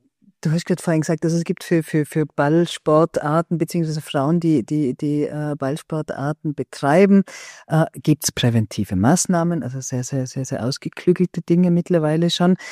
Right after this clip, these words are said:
Können sich so ganz normale Frauen, also so, so Freizeitsportlerinnen beispielsweise, irgendwie schützen oder dem erhöhten Risiko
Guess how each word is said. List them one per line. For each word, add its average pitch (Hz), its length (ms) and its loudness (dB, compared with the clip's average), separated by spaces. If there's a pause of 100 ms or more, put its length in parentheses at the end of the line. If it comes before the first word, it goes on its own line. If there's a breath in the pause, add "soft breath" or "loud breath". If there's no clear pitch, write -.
(220 loud breath)
Können 202 280 6
sich - 200 -2
so 170 100 -2
ganz - 300 -10
normale 156 460 -4
Frauen, 120 480 -2
also 135 180 -4
so, 131 260 -2
so 139 160 -8
Freizeitsportlerinnen 139 1500 0
beispielsweise, 131 880 -2
irgendwie 254 560 4
schützen - 640 4
oder 170 200 4
dem 165 200 0
erhöhten 170 500 0
Risiko 160 800 2